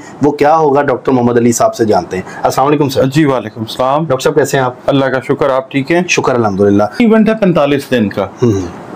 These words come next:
Speaker 2: ये, अ, शुरू होगा तेरह जुलाई से, अ, और ये रहेगा छब्बीस अगस्त तक। ये event का टाइम है, इसमें ये time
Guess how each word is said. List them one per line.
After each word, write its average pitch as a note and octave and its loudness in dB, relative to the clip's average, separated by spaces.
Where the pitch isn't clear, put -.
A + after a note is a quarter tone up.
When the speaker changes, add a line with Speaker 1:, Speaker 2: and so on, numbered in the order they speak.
Speaker 2:
ये, F3 2
अ, D3 0
शुरू E3+ 2
होगा E3 2
तेरह E3+ 2
जुलाई F3 2
से, F#3 -2
अ, - -10
और C#3+ 2
ये D#3 2
रहेगा D3 0
छब्बीस D#3+ 0
अगस्त F#3+ 0
तक। G3+ 2
ये G#3 4
event F#3+ 4
का G#3+ 0
टाइम E3 2
है, D#3+ 0
इसमें F#3+ 0
ये G3+ 4
time F#3 2